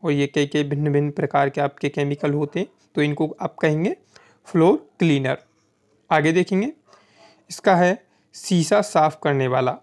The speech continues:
ये केमिकल है, और इसको कहेंगे ग्लास क्लीनर। याद रखेंगे, क्या कहेंगे? ग्लास क्लीनर।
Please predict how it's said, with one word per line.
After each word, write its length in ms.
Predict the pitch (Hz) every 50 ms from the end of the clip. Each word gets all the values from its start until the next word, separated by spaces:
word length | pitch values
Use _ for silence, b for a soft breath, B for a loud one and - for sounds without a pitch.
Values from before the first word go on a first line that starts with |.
| -
ये 160 | 202 151 143 131
केमिकल 460 | - 147 143 143 151 147 - 175 160
है, 140 | 180 226 - - _ -
और 200 | - 151 143 143
इसको 240 | 135 - - 180 170
कहेंगे 340 | - 170 165 160 165 190 - - _
ग्लास 420 | - 160 147 151 165 180 - - _ _ -
क्लीनर। 400 | 151 139 135 131 127 127 120 - _ _
याद 220 | 151 147 135 135 143
रखेंगे, 340 | 147 147 - 170 180 214 240
क्या 200 | - - 151 143
कहेंगे? 300 | - 151 151 170 220 320
ग्लास 480 | 240 - - 139 143 185 254 - - _ _
क्लीनर। 400 | - 151 147 139 131 127 139 -